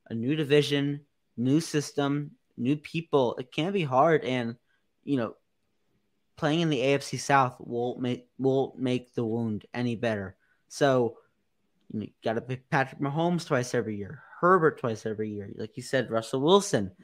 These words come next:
And each of those teams are pretty scary. So with Jimmy G, I think you have a couple years left of your career, and, you know, you gotta win a ring, 'cause after all this, going back and forth from teams, you just gotta,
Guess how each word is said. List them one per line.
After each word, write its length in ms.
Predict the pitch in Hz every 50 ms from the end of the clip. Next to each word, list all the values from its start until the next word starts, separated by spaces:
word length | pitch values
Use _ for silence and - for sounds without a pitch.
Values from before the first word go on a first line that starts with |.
| - - _ _ _ _
And 280 | - 135 135 131 117 -
each 200 | 147 156 - -
of 80 | 180 165
those 260 | 165 170 165 - -
teams 340 | - 175 175 180 175 156 151
are 100 | 139 120
pretty 500 | - - - - - - 185 180 170 151
scary. 600 | - - - - 160 160 156 139 120 107 101 - _ _ _ _ _ _ _ -
So 540 | - - 160 156 147 147 147 131 113 - - _ _ _
with 160 | - 180 160 -
Jimmy 320 | - 208 226 233 220 185
G, 280 | 135 123 139 143 147 139
I 60 | 135
think 220 | 139 156 165 147
you 60 | 160
have 100 | 131 127
a 40 | 127
couple 260 | - 147 139 - 143
years 520 | 123 117 123 127 123 123 123 - - - - _ _ _ _ _ _ _ _ _ _ -
left 480 | 110 113 117 120 127 - - - - -
of 220 | - 127 110 -
your 100 | 127 117
career, 560 | - - 123 107 110 117 117 120 117 107 - - _ -
and, 460 | 135 123 120 120 117 113 110 107 - - _ _ _ _ _ _ _ _ _ _ _ _ _ _ _ _ _ _ _ _ -
you 60 | 101
know, 80 | 98 -
you 160 | - - 123 -
gotta 260 | - 160 156 156 151
win 180 | 139 135 127 117
a 60 | 110
ring, 280 | 104 110 110 104 104 104
'cause 460 | - 131 127 113 107 - - - - -
after 340 | - 120 131 131 - 139 135
all 100 | 135 127
this, 440 | 131 131 135 135 131 - - - _ _ _ _ _ _ _
going 200 | - 139 131 117
back 300 | 98 127 127 127 127 -
and 100 | 120 113
forth 260 | - - 127 131 131 -
from 120 | 120 107
teams, 420 | - - - 131 131 123 117 104 104
you 140 | 113 113 -
just 220 | 135 139 - -
gotta, 340 | 147 127 113 107 101 92